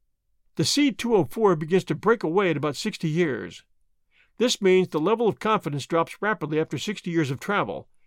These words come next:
and the world line divergence increases. In other words, if I wanted to go back two thousand years and meet Christ, there is a better than average chance I would end up on a world line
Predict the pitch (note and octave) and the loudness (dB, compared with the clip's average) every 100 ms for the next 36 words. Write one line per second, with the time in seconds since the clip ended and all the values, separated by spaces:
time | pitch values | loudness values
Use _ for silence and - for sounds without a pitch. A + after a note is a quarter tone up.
0 | _ - C3+ C#3+ A3+ A3 D#3 D3+ D3+ C3+ | _ -6 -4 0 2 4 2 0 -2 0
1 | G3 D#3+ D3 - - F3 D3+ A#3+ G#3+ - | 0 0 -6 -10 -6 -4 -2 -2 -4 -6
2 | - - _ _ _ _ _ _ - F#3+ | -12 -18 _ _ _ _ _ _ 0 4
3 | C4 D3 E2+ - - _ _ _ _ - | 4 2 -2 -8 -20 _ _ _ _ -8
4 | C#3+ C#3+ G3+ C4 A3 G3+ A3 - _ _ | -4 0 0 0 -2 -2 -2 -4 _ _
5 | - C4+ B3+ A#3 F3 D3+ D#3+ G3 A#2 A#2 | 0 2 4 4 4 2 0 2 0 -4
6 | - D#3 D#3 G#3 C3+ G#3 G#3 C#3+ - - | -8 -4 -2 -2 -2 0 0 0 -6 -20
7 | _ _ _ _ - D#3+ C#3+ A#2+ G3 A#3+ | _ _ _ _ 2 2 2 2 2 4
8 | G3 F#3+ E3+ B2+ - F#3+ F3 D#3 E3 G#3 | 2 2 0 -2 0 0 2 0 -2 0
9 | G#3 - D#3+ C#3 D#3+ G#3+ D#3 C3 C3 C#3 | 0 0 0 0 0 0 0 -2 -2 -6